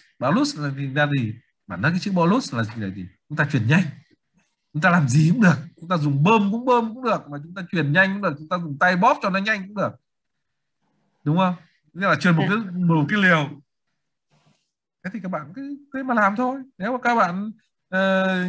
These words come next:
Speaker 1: có cái đường truyền to thì các bạn truyền nhanh, còn không các bạn bóp, nếu con không đủ nữa thì các bạn lấy cái xe lanh các bạn bơm cho, cho, hút cho nó vào cho nó nhanh.
Speaker 2: Có,
Speaker 1: Ok.
Speaker 2: có yêu cầu về tốc độ đường truyền,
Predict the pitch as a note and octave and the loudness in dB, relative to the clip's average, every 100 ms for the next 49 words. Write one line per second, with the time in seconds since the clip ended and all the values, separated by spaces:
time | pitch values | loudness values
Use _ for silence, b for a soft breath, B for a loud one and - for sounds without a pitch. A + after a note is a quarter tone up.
0 | F3+ F3+ F3+ F3+ G3 A3 A3+ G3 F3+ G3 | -2 -4 -6 -2 2 4 4 4 4 4
1 | F#3 F#3 A#3 B3 B3 A3 G#3+ G#3 G3 G3+ | 2 4 6 6 4 0 -4 -6 -4 -4
2 | G3+ A#3 A#3+ A#3 G#3+ A3 A3 A3+ G3 G3 | 2 4 4 -4 -8 -12 -10 -4 -4 2
3 | B3 D4+ C4 A#3 A#3+ A#3 A3 G3+ A#3 A3 | 4 4 0 -2 -2 -2 -8 -4 0 2
4 | F3 F#3+ A#3+ A3 A3 F#3+ G3 C4+ - A3 | 2 0 -4 -6 -6 -2 -2 -2 -2 0
5 | A3 G#3+ A3+ G#3 F3 _ _ _ _ _ | -2 -2 -6 -6 -10 _ _ _ _ _
6 | _ _ _ _ G3+ B3 A#3+ B3 A#3 A#3+ | _ _ _ _ 2 2 2 -2 -10 -10
7 | A#3 A#3+ - _ _ _ - C#4+ A3+ G#3+ | -14 -14 -20 _ _ _ -16 -12 -10 -6
8 | G#3+ F#3+ G3 A3+ A3 A3 _ _ _ _ | -4 -4 -6 -8 -8 -12 _ _ _ _
9 | _ _ _ _ - B3+ D4 F#4 F#4 C#4+ | _ _ _ _ -2 2 4 2 2 0
10 | C#4+ E4+ E4 D#4+ C#4+ B3+ A#3+ F#4 F4 B3 | 0 0 0 2 4 4 2 0 0 0
11 | C4+ B3 C4+ B3 B3 | -2 -2 -2 -2 -4